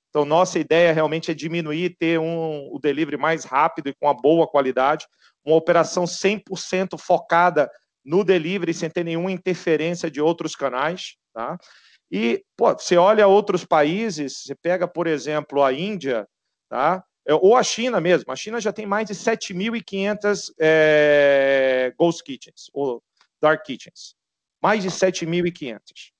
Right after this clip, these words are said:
tá? Um dos maiores restaurantes online, tá, do, da Índia tem três mil restaurantes online, tá? E tem trezentas e cinquenta ghost kitchens.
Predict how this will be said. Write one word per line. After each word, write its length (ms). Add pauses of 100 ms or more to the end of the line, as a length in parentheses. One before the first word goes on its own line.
tá? 300 (300)
Um 80
dos 140
maiores 580
restaurantes 920 (100)
online, 720 (580)
tá, 380 (240)
do, 800
da 160
Índia 600
tem 280 (360)
três 380
mil 240
restaurantes 800
online, 560 (200)
tá? 180
E 100
tem 160
trezentas 640
e 60
cinquenta 520
ghost 280
kitchens. 520